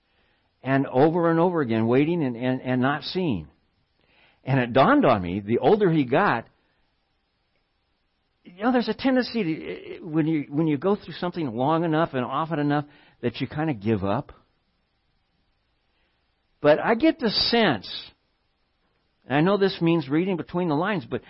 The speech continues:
I get the sense because of the way the, the, this is put together, that he was anticipating more and more. And you think about it, he's getting older. His lifespan is,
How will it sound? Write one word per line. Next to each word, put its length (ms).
I 60
get 200
the 100
sense 220
because 280
of 80
the 80
way 200
the, 140
the, 260
this 240
is 80
put 180
together, 400
that 140
he 200
was 220
anticipating 960
more 340
and 240
more. 400
And 140
you 80
think 220
about 300
it, 80
he's 220
getting 340
older. 600
His 180
lifespan 680
is, 100